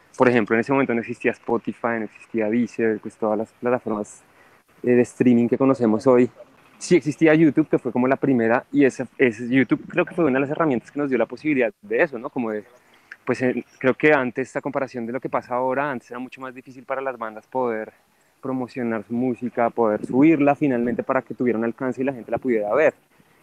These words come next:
Estaban como los medios tradicionales, la televisión, la radio, pero finalmente si tú no hacías parte o no estabas ya metido como en todo ese tema, pues era más complejo y eso nos dio una ventaja. Cuando empezó Televit, que fue literalmente en dos mil once, incluso dos mil diez,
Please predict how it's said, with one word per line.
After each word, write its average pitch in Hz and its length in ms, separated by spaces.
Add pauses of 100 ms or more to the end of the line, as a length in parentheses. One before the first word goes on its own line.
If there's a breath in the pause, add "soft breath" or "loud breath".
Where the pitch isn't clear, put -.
(180)
Estaban 123 320
como 131 160
los 147 120
medios 120 220
tradicionales, 127 640
la 107 80
televisión, 123 640
la 110 80
radio, 120 420
pero 113 140
finalmente 110 520
si 143 120
tú 131 120
no 110 60
hacías 110 300
parte 123 420
o 123 80
no 113 80
estabas 123 380
ya 143 80
metido 139 420
como 139 260 (360)
en 113 120
todo 107 200
ese - 160
tema, 139 420 (480)
pues 143 160
era 131 100
más 127 140
complejo 156 560 (420)
y 135 260
eso 123 200
nos 147 140
dio 139 80
una 120 100
ventaja. 135 400
Cuando 117 480
empezó 120 340
Televit, 139 380
que - 120
fue 131 180
literalmente 123 500
en 131 140
dos 139 120
mil 113 200
once, 120 440 (640 soft breath)
incluso 127 400
dos 127 140
mil 113 180
diez, 127 380